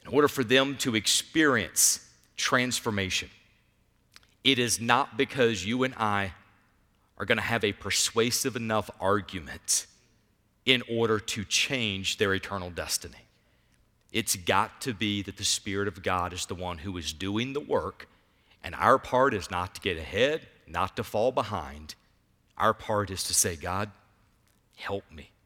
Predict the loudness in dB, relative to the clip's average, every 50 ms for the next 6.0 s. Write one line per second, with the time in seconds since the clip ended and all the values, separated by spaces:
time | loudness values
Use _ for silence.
0 | _ _ _ _ _ _ _ _ -6 -6 -6 -6 -8 -8 -8 -8 -8 -4 0 0
1 | 0 0 -2 -6 -8 -10 -14 -14 -16 -8 -4 -2 -2 -2 -4 -6 -12 _ _ _
2 | _ _ _ _ _ 0 0 0 0 -6 -6 -4 0 0 2 0 0 -2 -2 -4
3 | -4 -4 -8 -8 -6 -6 -6 -6 -6 -8 -10 -10 -12 -10 -6 -6 -6 -6 -8 -14
4 | _ _ _ _ _ _ _ _ _ _ _ _ _ _ -12 -8 -4 0 2 2
5 | 2 2 -2 -6 -4 -2 -2 -2 -4 -4 -8 -10 -10 -10 -10 -10 -10 -14 -18